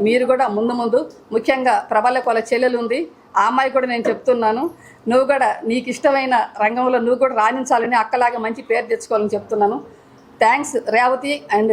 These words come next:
కృష్ణకి, వాళ్ళ మేనమామ ఆనంద్కి కూడా. ఎందుకంటే ఎంతో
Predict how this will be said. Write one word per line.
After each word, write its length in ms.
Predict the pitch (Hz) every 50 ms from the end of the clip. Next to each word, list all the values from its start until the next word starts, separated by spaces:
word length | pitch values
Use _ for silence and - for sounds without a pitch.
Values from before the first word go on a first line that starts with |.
| 214 214
కృష్ణకి, 520 | 233 - - 285 247 220 220 - 233 269 349 339 - - - - - - -
వాళ్ళ 140 | 214 220 220 226
మేనమామ 380 | 226 262 277 294 277 269 240 220 208 226
ఆనంద్కి 320 | 254 285 285 277 269 233 220
కూడా. 120 | 254 247 226 220
ఎందుకంటే 480 | 247 254 277 277 262 247 226 220 254 269 262 - - - - - - - - 196 208
ఎంతో 220 | 240 269 - 311